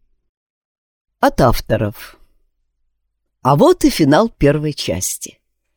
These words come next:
Мы рады, что вы прошли весь этот путь вместе с нами. Если вам было интересно, вы знаете, что делать. Помните, что каждое сердечко греет сердце авторов,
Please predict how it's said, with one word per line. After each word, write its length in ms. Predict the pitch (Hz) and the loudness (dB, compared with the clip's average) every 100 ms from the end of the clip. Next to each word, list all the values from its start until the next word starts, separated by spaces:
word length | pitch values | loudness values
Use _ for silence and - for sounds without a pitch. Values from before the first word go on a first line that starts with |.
| _ _ _ _ _ | _ _ _ _ _
Мы 200 | - 185 | 0 4
рады, 320 | 240 302 160 135 | 6 4 2 -2
что 240 | - 147 | 0 0
вы 140 | 147 170 | 2 2
прошли 480 | 147 160 - 165 | 2 0 0 0
весь 300 | 160 160 160 | 2 2 2
этот 300 | 156 139 127 _ | 0 0 -4 _
путь 240 | 233 - | -2 0
вместе 360 | 170 160 - 170 | 0 0 -2 -6
с 140 | - | -6
нами. 420 | 104 92 90 - _ _ _ _ _ _ _ _ | -6 -6 -8 -14 _ _ _ _ _ _ _ _
Если 380 | 120 190 - 185 | 0 0 2 2
вам 260 | 175 175 151 | 4 4 4
было 260 | 160 151 | 4 4
интересно, 840 | 143 135 165 208 294 - 110 113 - _ _ | 2 0 0 0 0 -2 -6 -6 -10 _ _
вы 160 | - 370 | 0 2
знаете, 460 | 294 156 123 110 131 | 4 4 2 0 -8
что 240 | - 135 | -6 -8
делать. 640 | 107 117 113 151 - - _ _ _ _ _ _ _ | -4 -6 -6 -10 -18 -20 _ _ _ _ _ _ _
Помните, 520 | 302 269 143 101 123 | 2 2 2 0 -2
что 240 | - 151 | -2 -2
каждое 560 | 139 185 208 190 143 143 | 0 2 2 2 2 0
сердечко 840 | - 151 131 135 285 - - 175 | 0 0 0 2 0 0 -4 -2
греет 480 | 151 175 294 190 135 | 0 2 4 2 0
сердце 500 | - 143 120 - 135 - | -2 0 0 0 -4 -2
авторов, 540 | 113 - - 120 127 | -4 -4 -6 -8 -8